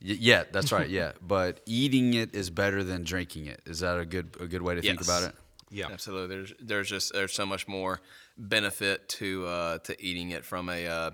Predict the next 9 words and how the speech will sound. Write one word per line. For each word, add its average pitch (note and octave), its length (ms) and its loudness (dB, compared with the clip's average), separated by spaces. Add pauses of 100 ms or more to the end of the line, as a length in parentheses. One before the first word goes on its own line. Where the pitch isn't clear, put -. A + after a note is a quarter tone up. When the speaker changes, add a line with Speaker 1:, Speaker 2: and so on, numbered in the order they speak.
(200)
Speaker 2:
um, D#2 200 -14 (120)
satiety E2+ 520 -2
standpoint, E2+ 480 -6
keeping E2+ 200 -8
you D#2+ 80 -8
fuller E2+ 360 -6
longer, D#2+ 400 -4
keeping, E2 400 -8
um, D#2+ 320 -6